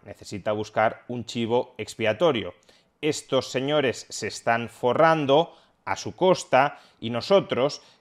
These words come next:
que somos el bienaventurado gobierno de España, vamos a protegerle a usted, ciudadano, de los abusos que cometen las empresas financieras, las empresas eléctricas,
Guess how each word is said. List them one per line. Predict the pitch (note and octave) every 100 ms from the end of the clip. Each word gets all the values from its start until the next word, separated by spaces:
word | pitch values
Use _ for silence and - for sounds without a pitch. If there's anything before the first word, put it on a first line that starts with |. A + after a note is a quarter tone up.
| -
que | G2
somos | - C3 C#3+ C3+ G#2+
el | G2+
bienaventurado | G#2 G#2 G2 F#2+ G2 G2+ A2+ B2
gobierno | A#2 A2 A#2 C3 A#2+ A#2+ A#2+
de |
España, | A#2+ D#3+ D#3 C#3+ D3+ - - _
vamos | A#2+ D3+ F#3 F3+
a | D#3+
protegerle | C3+ A#2+ A2+ C#3 B2+ A#2+
a |
usted, | A2+ - D#3 D#3 D3
ciudadano, | - A2+ A2+ C#3 D#3 A#2+ C#3 - -
de | - F3
los | G3 -
abusos | C#3+ D3+ D#3+ D#3 D3
que | - G#2+
cometen | A2+ B2 - B2+ C3+ - -
las | F#2+ -
empresas | F#2+ - C3+ - A#2+ B2 - _
financieras, | - G2+ G#2+ E3 C#3 C3+ C#3 - -
las | G2 G2+
empresas | F#2 G#2 - G2 - -
eléctricas, | A#2 D#3 B2+ B2 - B2 B2+